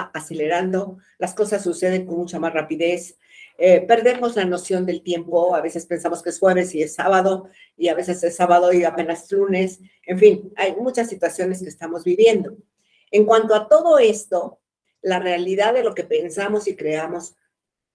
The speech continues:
se está dando de manera inmediata, pero tiene mucha fundamentación en lo que tú traes dentro. Tú puedes estar decretando que quieres un novio,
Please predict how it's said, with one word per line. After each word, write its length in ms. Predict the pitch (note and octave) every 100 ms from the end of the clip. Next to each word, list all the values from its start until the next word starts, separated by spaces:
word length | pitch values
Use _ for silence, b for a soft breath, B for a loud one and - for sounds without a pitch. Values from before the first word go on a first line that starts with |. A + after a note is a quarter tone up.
| -
se 160 | - F3+
está 260 | F3 A3+
dando 240 | A#3+ A3+ C4
de 140 | F#3+
manera 320 | C#3 D3 D#3+
inmediata, 520 | F3+ F#3+ F#3+ A3+ F#3+ D3+
pero 220 | F#3+ F#3+
tiene 220 | D#4 G#4+
mucha 840 | E4+ D4 - C#4 C#4 B3+ A#3 G#3
fundamentación 920 | G3+ G#3 F#3+ F3+ F3+ E3 - G3 G3+ b b b b
en 260 | - G3 G3
lo 180 | G3 G3
que 120 | G3+
tú 200 | G3+ C4
traes 320 | - F3+ D#3+
dentro. 360 | C#3 - - _ _ _ _ _
Tú 140 | - D4
puedes 300 | F4 F4 D4
estar 280 | A#3 A#3+ A#3+
decretando 560 | A#3 F3+ E3 A#3 A3+
que 120 | F#3
quieres 260 | - G#3 G3+
un 100 | A3+
novio, 460 | C#4+ A3 E3+ -